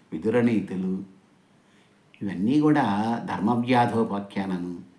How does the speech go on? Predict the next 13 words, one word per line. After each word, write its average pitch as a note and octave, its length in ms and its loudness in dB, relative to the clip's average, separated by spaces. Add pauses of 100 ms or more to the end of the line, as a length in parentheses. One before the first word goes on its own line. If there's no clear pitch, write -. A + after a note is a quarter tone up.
(1080)
ఇవన్నీ G#2 340 0
కూడా C3+ 240 2 (880)
ధర్మ, A2 480 -2 (500)
అర్థ, G2+ 240 -6 (460)
కామ్య, A2 400 2 (400)
మోక్షములు A2 680 0
అనేటటువంటి G2+ 680 -2 (1900)
మానవుడు C#3 680 6 (560)
విధిగా B2 680 2 (440)
అనుసరించదగినటువంటి A2+ 1160 0 (100)
విషయాల A#2 360 0 (440)
యొక్క G2+ 180 -8 (480)
సమ్మేళనమే G#2+ 760 2